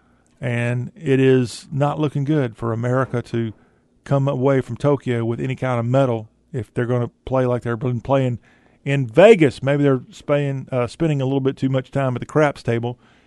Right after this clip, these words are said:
because they're playing like craps <laughs> on the hard court getting ready for Tokyo. The Stanley Cup was won this week by the Tampa Bay Lightning,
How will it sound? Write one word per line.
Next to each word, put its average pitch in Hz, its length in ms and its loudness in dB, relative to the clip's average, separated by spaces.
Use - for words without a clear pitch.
because 120 220 -2
they're 123 80 -2
playing 160 340 -2
like 120 220 -2
craps - 600 -4
<laughs> 190 80 2
on 165 160 2
the 120 60 -2
hard 156 320 0
court 135 300 2
getting 135 280 0
ready 131 280 4
for 127 140 0
Tokyo. 120 720 2
The - 80 2
Stanley 208 400 6
Cup 208 280 4
was 151 200 2
won 185 280 6
this 185 200 0
week 190 240 8
by 147 200 4
the 131 260 4
Tampa 147 280 0
Bay 143 200 4
Lightning, 151 480 2